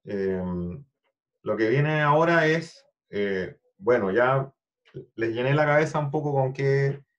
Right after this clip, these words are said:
con qué es Markov Chain Monte Carlo, por qué es bonito, por qué es bueno, por qué nos salva de las evidencias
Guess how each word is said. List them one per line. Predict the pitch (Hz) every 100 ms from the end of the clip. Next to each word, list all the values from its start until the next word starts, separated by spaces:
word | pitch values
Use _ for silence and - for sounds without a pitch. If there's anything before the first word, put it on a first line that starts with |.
| _
con | - 107
qué | - 143
es | 143
Markov | 135 131 139 135 -
Chain | 139
Monte | 139 131 123
Carlo, | 139 147 143 143 139 139
por | 127
qué | -
es | 131
bonito, | 117 123 143 151 143 139
por | 127
qué | 127
es | 113
bueno, | 131 143 143 139 135 139 139 _ _ _ _ _
por | -
qué | 123
nos | 127 120
salva | 139 143 139 139
de |
las | 127 123
evidencias | 120 123 139 139 - 139 139